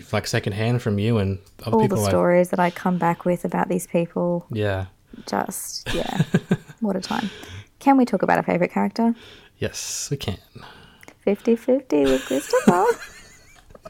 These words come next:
Speaker 1: No, her Hank. He is the best.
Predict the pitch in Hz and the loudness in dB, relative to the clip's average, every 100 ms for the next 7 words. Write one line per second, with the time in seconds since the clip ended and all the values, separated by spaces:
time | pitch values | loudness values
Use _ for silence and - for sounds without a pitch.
0 | - - 262 262 233 - 143 139 151 180 | -8 -6 -4 -4 -4 -2 -2 0 2 4
1 | 175 151 139 139 - - 135 135 147 - | 6 6 4 2 -6 -6 -2 0 0 0
2 | 127 113 107 - | 2 0 0 -6